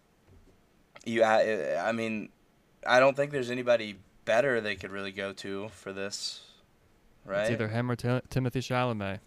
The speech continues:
Speaker 2: Those are
Speaker 1: Right.
Speaker 2: the only two options right now.
Speaker 1: But, I mean, I'm not even mad at that. That's how it's always been, you know. These are, those two guys are probably, like, the next Brad Pitt and Leo, you know?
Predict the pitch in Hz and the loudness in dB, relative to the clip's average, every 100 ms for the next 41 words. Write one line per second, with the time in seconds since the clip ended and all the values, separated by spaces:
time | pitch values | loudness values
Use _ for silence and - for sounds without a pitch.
0 | _ _ - 110 101 110 113 113 117 110 | _ _ -8 -2 0 0 0 -2 0 2
1 | 110 113 101 98 92 92 98 - - _ | 0 -2 -6 -6 -6 -8 -10 -14 -20 _
2 | - _ _ _ - 139 175 165 180 175 | -20 _ _ _ -2 6 8 8 6 6
3 | 208 233 220 196 127 135 208 - - - | 6 6 2 0 4 6 6 2 -6 -8
4 | - 120 120 170 175 151 120 123 139 131 | 2 2 6 8 8 6 6 8 8 4
5 | 110 101 107 131 117 104 107 113 117 117 | 0 0 2 2 0 -2 -2 -2 0 2
6 | 113 110 95 - - - _ - 117 127 | 2 0 -6 -12 -20 -20 _ 0 2 2
7 | 135 120 117 123 123 107 110 110 110 110 | 0 6 8 8 6 2 4 4 0 -2
8 | 107 107 - 101 104 - - 98 107 107 | -2 -2 -4 -4 -4 -6 -6 -2 -2 -2
9 | 120 92 101 113 - - - _ _ 87 | -4 -4 -4 -4 -4 -8 -16 _ _ -18
10 | - 92 104 120 | -12 -6 0 0